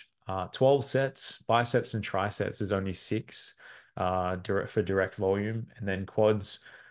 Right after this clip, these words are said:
twelve, uh, glutes, twelve, hamstrings, fifteen, adductor, nine.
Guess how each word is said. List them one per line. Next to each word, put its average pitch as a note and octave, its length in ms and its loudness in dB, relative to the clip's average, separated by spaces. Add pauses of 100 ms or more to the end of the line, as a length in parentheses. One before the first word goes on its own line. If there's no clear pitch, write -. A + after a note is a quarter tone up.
(140)
twelve, G#2+ 640 6 (320)
uh, G2 760 0 (280)
glutes, A#2+ 360 2
twelve, G2+ 380 2
hamstrings, G2+ 600 -6
fifteen, F#2 720 -6
adductor, F2+ 800 -2
nine. F2+ 480 -4